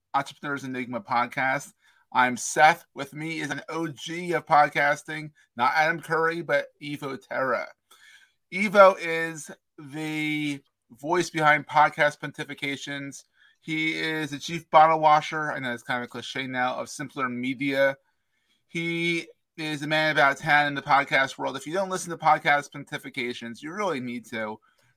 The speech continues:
The insights he puts out are simply fantastic. And he's got a good voice.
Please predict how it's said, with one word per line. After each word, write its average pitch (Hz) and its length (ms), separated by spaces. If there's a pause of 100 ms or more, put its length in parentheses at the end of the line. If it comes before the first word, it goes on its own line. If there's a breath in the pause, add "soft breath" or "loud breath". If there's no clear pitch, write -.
(120)
The - 180
insights 170 420
he 165 120
puts 165 260
out 147 320 (640)
are 139 160
simply 175 320
fantastic. 117 880 (540)
And 233 480 (140)
he's 175 260
got 240 160
a 240 40
good 226 180
voice. - 680